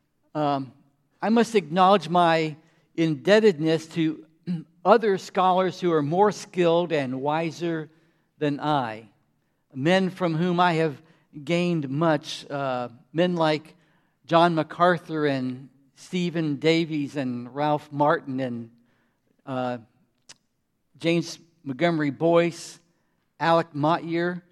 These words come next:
Even my old seminary professor, Homer Kent, wrote a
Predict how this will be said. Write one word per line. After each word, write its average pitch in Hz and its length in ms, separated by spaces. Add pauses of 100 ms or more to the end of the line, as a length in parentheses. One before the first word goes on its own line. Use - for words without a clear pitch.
(340)
Even 214 220
my 190 180
old 208 260
seminary 202 380
professor, 190 540
Homer 170 320
Kent, - 500
wrote 143 240
a 123 200